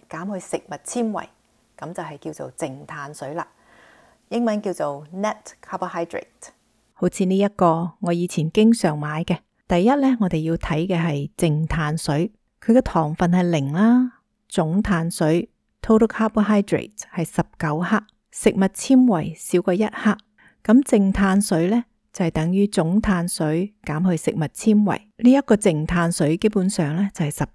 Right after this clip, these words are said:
九克啦。第二，我哋要睇嘅係份量同埋總份量。份量 serving size，即係五十一個餅，佢嘅淨碳水我哋知道係十九克。總份量，servings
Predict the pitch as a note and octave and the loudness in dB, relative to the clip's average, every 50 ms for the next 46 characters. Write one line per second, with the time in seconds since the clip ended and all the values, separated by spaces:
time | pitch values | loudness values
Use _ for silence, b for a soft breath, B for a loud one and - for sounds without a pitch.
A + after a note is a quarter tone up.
0 | - - C3 A#2 - D#3+ - G3 - - D3 - _ _ _ _ _ _ _ _ | -10 -10 -8 -6 -4 -4 -4 -4 -4 -6 -8 -10 _ _ _ _ _ _ _ _
1 | _ _ _ - A3 G#3+ A3 A3 G#3+ G#3+ G#3 G#3 G3+ G3+ G#3+ G#3+ G#3 G3 G3 G3 | _ _ _ 2 4 4 4 4 2 2 4 4 6 6 4 4 4 4 2 0
2 | G3+ - - E3 F3+ F#3+ F#3 F3 F#3 E3+ - - - E3 D#3+ D#3+ D#3 D#3+ D#3 D3+ | -2 -2 -2 0 0 2 2 0 0 -2 -2 -2 -2 -2 0 0 0 -2 -2 -2
3 | D3+ D3+ D3+ D#3+ D3+ C3 C3 - - - C3+ D#3 F#3 - - E3+ D3 C#3 C#3 C3+ | -2 -2 -2 -2 -2 -2 -4 -4 -4 -2 -2 -2 -2 -2 -2 -2 -2 -2 -6 -6
4 | B2+ B2+ E3+ E3 _ _ _ _ _ _ _ _ _ - G3+ G3 F#3+ F#3+ G3 F#3+ | -8 -8 -10 -14 _ _ _ _ _ _ _ _ _ 2 4 4 4 4 4 4
5 | F#3+ F#3 F3+ F#3 F#3 G3 - - - A3+ A#3 - A3+ A3 A3 - - G#3 G3 F#3+ | 4 4 2 2 0 -2 -2 2 2 2 4 4 4 2 2 2 2 0 0 0
6 | G3+ G#3 G#3 - - - - _ _ - - C#4+ C4 - - D#3 D#3+ - - - | 0 -2 -4 -6 -14 -18 -20 _ _ -2 2 2 2 2 2 -2 -2 -2 -2 -4
7 | - G#3 G#3+ G#3+ - - - - - C#3+ C3+ C#3 D3+ G3 A3 - _ _ _ _ | -2 0 -2 -2 -2 -4 -4 -2 -2 -2 -2 -2 -2 -4 -4 -6 _ _ _ _
8 | _ _ - - F#3+ F#3+ G3 F#3+ - F3+ D#3 D#3 D#3 D#3+ E3+ F3 E3 E3 E3+ - | _ _ -4 0 0 0 0 0 0 -2 -2 -2 -4 -4 -4 -2 -2 -2 -4 -2
9 | - C#3+ D3+ E3 F3 D#3+ D3+ D3+ - - F#3+ F3+ F#3 E3+ D#3+ D3 - - D3 - | -2 -2 -2 -2 -2 -2 -4 -4 -4 -4 -2 -2 0 0 -2 -2 -4 -6 -8 -8
10 | - - - B2+ D3+ E3 F3 A3 A3+ - _ _ _ _ _ _ _ _ - - | -6 -8 -8 -6 -6 -2 -2 -2 -4 -4 _ _ _ _ _ _ _ _ -2 0
11 | - F3 A3+ B3+ - A#3+ F#3+ F#3 F3+ F3 E3+ D#3+ D#3+ D#3+ F3+ - - - A3+ G#3+ | 2 4 4 4 6 4 4 4 2 2 2 2 0 -2 -4 -6 0 4 4 4
12 | G#3+ G#3+ A3 G3+ G3+ G#3 G#3 | 4 4 2 2 2 2 0